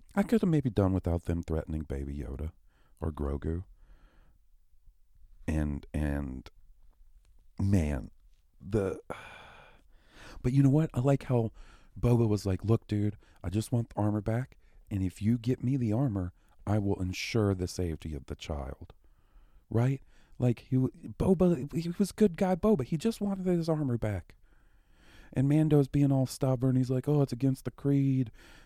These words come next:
And then, uh, Boba's like, "That armor was given to my father by your forebears." And then, oh, oh, oh, shit. He, he dropped the line from episode two. He said,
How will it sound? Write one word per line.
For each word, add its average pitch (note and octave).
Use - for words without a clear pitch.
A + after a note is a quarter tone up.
And C3
then, B2+
uh, G2+
Boba's C#3+
like, B2
"That C3+
armor C3
was A#2+
given B2
to B2
my A#2
father C3+
by B2
your A2+
forebears." D3+
And E3
then, -
oh, -
oh, F#3+
oh, C#4
shit. -
He, G3
he F3+
dropped -
the F#3
line F3+
from F3
episode F3+
two. G3
He F#3+
said, F3+